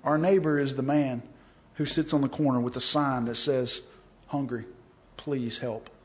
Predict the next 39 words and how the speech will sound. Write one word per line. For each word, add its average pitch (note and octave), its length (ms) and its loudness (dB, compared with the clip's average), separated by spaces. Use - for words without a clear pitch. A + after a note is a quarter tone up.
God B2 240 0
bless." A#2 420 -2
Our D#3 100 4
neighbor E3+ 280 4
is C#3 100 0
the B2+ 80 -4
single F3 320 0
mom D3+ 320 4
behind D3 360 0
us C3 180 -4
in C#3 140 -4
the B2+ 120 -6
checkout C3+ 460 0
line A#2+ 360 -4
that A#2+ 140 -6
is B2 100 -8
struggling C3+ 500 -2
to B2 100 -8
get B2 200 -6
by. B2 300 -2
<clears throat> - 880 -14
Our D3 120 2
neighbor E3+ 260 4
is B2 120 0
the C#3+ 40 0
person D3+ 340 0
who D#3 100 2
looks D3+ 200 0
different C3+ 500 -2
than B2 140 -4
us, B2 340 -6
but C#3 100 0
is C#3 140 0
our B2+ 100 0
brother C3+ 300 2
and A#2+ 120 -2
sister - 360 -2
in A#2 120 -6
Christ. B2 520 -4